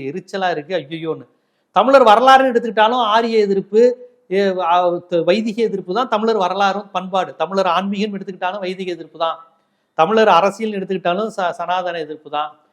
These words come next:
தமிழர் தொன்மைன்னு எடுத்துக்கிட்டாலும் அதுல ஆரியர்களுக்கு, ஆரிய கடவுள்களுக்கு, புராணங்களுக்கு, இதிகாசங்களுக்கு எங்கேயுமே இடம் கிடையாது. ஒரு கடவுள் இல்ல,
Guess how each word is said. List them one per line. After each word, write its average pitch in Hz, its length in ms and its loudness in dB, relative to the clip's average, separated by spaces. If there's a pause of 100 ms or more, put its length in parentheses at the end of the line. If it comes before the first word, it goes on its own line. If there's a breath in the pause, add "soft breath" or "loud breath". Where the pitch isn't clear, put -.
(260)
தமிழர் 226 400 2
தொன்மைன்னு 226 360 -2
எடுத்துக்கிட்டாலும் 196 460 -4
அதுல 190 260 0
ஆரியர்களுக்கு, 196 560 -4 (120)
ஆரிய 202 320 0
கடவுள்களுக்கு, 190 640 -8
புராணங்களுக்கு, 190 640 -6
இதிகாசங்களுக்கு 175 680 -6 (220)
எங்கேயுமே 214 420 -8
இடம் 190 180 -4
கிடையாது. 175 300 -6
ஒரு 190 260 -12
கடவுள் 220 360 -6
இல்ல, 196 100 -4